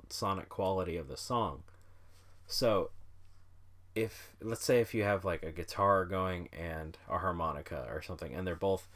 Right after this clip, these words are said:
spitting out notes, maybe in, like, the same octave even, so it's, it's, like, hitting the same frequency range. If they're both, like, topped out, the rest of the song is, is severely diminished. You know, it's like,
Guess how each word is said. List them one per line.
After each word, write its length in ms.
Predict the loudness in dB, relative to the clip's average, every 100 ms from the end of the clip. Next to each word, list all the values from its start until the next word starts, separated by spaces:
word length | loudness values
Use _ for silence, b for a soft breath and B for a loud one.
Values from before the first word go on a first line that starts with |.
| B B B
spitting 340 | -4 0 2 2
out 200 | 0 0
notes, 340 | 2 0 0
maybe 240 | -2 0
in, 80 | 0
like, 160 | -2 -4
the 80 | -6
same 300 | -4 -4 0
octave 480 | 0 0 -2 -6 -8
even, 380 | -8 -8 -10
so 220 | -6 -4 -4
it's, 180 | -6
it's, 180 | -8 -2
like, 160 | -4 -2
hitting 240 | -2 0
the 80 | -2
same 260 | -2 -4 -4
frequency 520 | -4 -4 -2 0 2
range. 360 | 4 2 -4 -12 b b b b b b b -20 -20 -20 -6
If 160 | -2 2
they're 120 | 2
both, 400 | 4 2 2 -2
like, 320 | -4 -4 -12 -18 -2
topped 340 | 2 2 2
out, 340 | 0 2 2 -2 -14 -20 -20 -20 -20 -20 -20 -18 -4
the 120 | 0
rest 280 | 2 0 -2
of 40 |
the 100 | -4
song 400 | 0 2 2 0
is, 220 | -4 -10 -6
is 160 | -4
severely 600 | -2 -2 0 2 2 2
diminished. 560 | -2 -2 -2 -2 -4 -4
You 80 | -2
know, 80 | -2
it's 140 | 0
like, 200 | -2